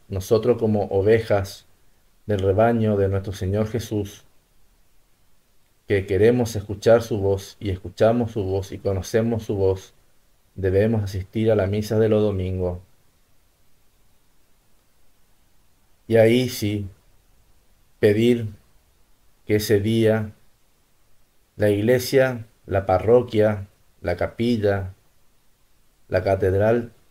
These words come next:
esté colmada de hermanos para presenciar esa Santa Eucaristía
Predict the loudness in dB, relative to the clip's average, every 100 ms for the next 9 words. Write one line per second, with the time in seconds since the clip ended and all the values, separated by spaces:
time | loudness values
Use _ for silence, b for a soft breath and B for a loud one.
0 | -10 -10 0 2 2 0 -2 0 0 2
1 | 4 6 6 4 -2 -2 -2 -6 -10 _
2 | _ _ _ _ _ _ _ _ _ _
3 | _ -20 _ -20 _ _ _ _ _ _
4 | _ _ _ _ _ _ _ _ _ _
5 | _ _ _ _ _ 0 2 0 -4 -4
6 | -4 -2 4 4 4 -4 -6 -4 -2 2
7 | 2 4 0 -2 -4 0 2 0